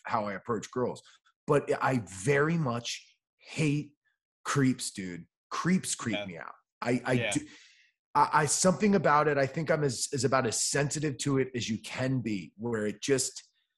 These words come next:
Speaker 1: it's so, I get, like, if you talk shit when nobody's there and you're like, "Yeah, dude, that girl's so hot," or what, you know, "I wanna do this, this, and this." And I'm like, I'm cool with that. But I mean,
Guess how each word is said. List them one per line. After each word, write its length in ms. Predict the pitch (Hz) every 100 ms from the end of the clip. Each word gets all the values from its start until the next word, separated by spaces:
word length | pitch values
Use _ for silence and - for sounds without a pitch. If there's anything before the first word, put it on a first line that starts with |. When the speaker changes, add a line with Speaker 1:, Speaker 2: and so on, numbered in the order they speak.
| _ _
Speaker 1:
it's 220 | 143 131 -
so, 500 | - - 156 160 147
I 80 | 160
get, 340 | 127 202 208
like, 240 | 190 185 165
if 140 | -
you 80 | 120
talk 340 | - 131 127
shit 320 | - - 123 -
when 120 | 123
nobody's 400 | 120 117 117 104
there 300 | 110 110 113
and 80 | 110
you're 100 | 101
like, 140 | 92 -
"Yeah, 120 | 101
dude, 120 | - 90
that 140 | 107
girl's 300 | - 98 -
so 180 | 98 95
hot," 340 | - 82 71 55
or 100 | 71
what, 120 | 117
you 120 | 123
know, 60 | 107
"I 60 |
wanna 220 | 110 117 107
do 220 | 113 104
this, 260 | 120 120
this, 220 | 127 117 113
and 100 | 117
this." 160 | 110
And 100 | 151
I'm 120 | 180
like, 200 | 190 170 - - - _
I'm 200 | 175 208
cool 200 | - 185 139
with 160 | -
that. 400 | 107 110 160 165 - _
But 120 | 165 151
I 100 | 156
mean, 300 | 160 156